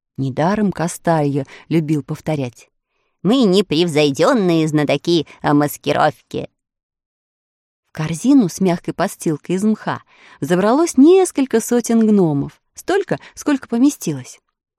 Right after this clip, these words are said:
Команду над ними взял, как всегда, Кастальо. Длинноногий рыцарь отмахал большое расстояние,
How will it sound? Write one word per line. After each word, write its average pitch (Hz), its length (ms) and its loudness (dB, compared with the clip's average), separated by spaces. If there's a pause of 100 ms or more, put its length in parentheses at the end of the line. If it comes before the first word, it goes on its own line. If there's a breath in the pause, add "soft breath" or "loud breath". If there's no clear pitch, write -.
(180)
Команду 170 560 2
над 180 260 0
ними 147 300 0 (180)
взял, 147 320 0
как - 160 -10
всегда, 156 460 -6 (100)
Кастальо. 131 680 -12 (1120)
Длинноногий 240 800 6
рыцарь 240 480 2
отмахал 156 680 -2
большое 156 640 -2
расстояние, 139 920 -4